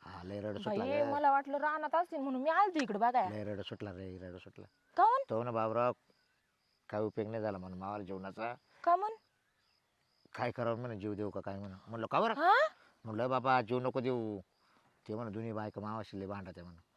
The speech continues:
Speaker 2: मी नाही भांडतो बाबूराव. मी, तुम्हाला वाटतं का मी भांडण म्हणून?
Speaker 1: नाही, तू नाही, नाही. पाय-, पहिलं लग्न तो शक करेल ना, तू
Speaker 2: मग?
Speaker 1: भांडताना मला दिसलीस नाही.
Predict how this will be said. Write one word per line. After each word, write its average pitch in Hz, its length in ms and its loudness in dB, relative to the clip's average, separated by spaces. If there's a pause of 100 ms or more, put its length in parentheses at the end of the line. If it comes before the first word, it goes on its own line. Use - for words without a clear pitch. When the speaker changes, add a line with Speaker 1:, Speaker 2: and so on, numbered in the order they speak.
(340)
Speaker 2:
मी 262 140 2
नाही 302 180 8
भांडतो 294 460 6
बाबूराव. 247 640 10 (680)
मी, 285 120 0
तुम्हाला 349 420 10
वाटतं 392 260 10
का 359 80 2
मी 320 80 6
भांडण 254 360 10
म्हणून? 233 220 0
Speaker 1:
नाही, 156 140 4
तू 131 180 4
नाही, 131 260 6
नाही. 117 120 -2 (200)
पाय-, 127 240 8
पहिलं 139 320 6
लग्न 107 260 2
तो 131 140 -2
शक 117 140 -6 (100)
करेल 123 240 -4
ना, 127 100 -6
तू - 260 -16
Speaker 2:
मग? 240 220 -6
Speaker 1:
भांडताना 131 340 4
मला 107 200 2
दिसलीस 107 400 -4
नाही. 113 140 -6